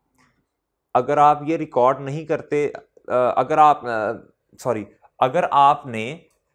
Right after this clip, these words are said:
रिकॉर्ड कर लिया इम्पैक्ट, इम्पैक्ट का मतलब अगर आपने रिकॉर्ड कर, ब्रैकेट में बेशक लिख लें after incorporation of double entry, तो भाई फिर इसका मतलब क्या, एक्सपेंस कम हो जाएंगे, नेट प्रॉफिट बढ़ जाएगा और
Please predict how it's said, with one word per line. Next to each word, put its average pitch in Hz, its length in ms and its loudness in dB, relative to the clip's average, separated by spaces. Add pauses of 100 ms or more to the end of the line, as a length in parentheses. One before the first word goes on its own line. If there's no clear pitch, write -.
(160)
रिकॉर्ड 143 600 -2 (140)
कर 170 200 4
लिया 110 400 0 (120)
इम्पैक्ट, 165 580 -4
इम्पैक्ट 160 480 -4
का 185 100 4
मतलब 170 320 -4
अगर 170 160 0
आपने 175 240 2
रिकॉर्ड 151 380 0
कर, 135 200 -4
ब्रैकेट 156 300 -2
में 185 120 -8
बेशक 170 260 -10
लिख 165 200 -8
लें 110 260 -12 (420)
after 143 320 -2
incorporation 139 720 -8
of 131 100 -12
double 113 240 -8
entry, 104 320 -16 (600)
तो 156 80 0
भाई 156 240 6
फिर 185 180 -2
इसका 175 200 -4
मतलब 180 320 -4
क्या, 196 100 0
एक्सपेंस 185 400 -8
कम 190 180 -2
हो 214 140 -6
जाएंगे, 202 340 -8 (680)
नेट 139 460 -2
प्रॉफिट 160 760 0 (200)
बढ़ 127 260 2
जाएगा 202 400 4 (680)
और 139 720 6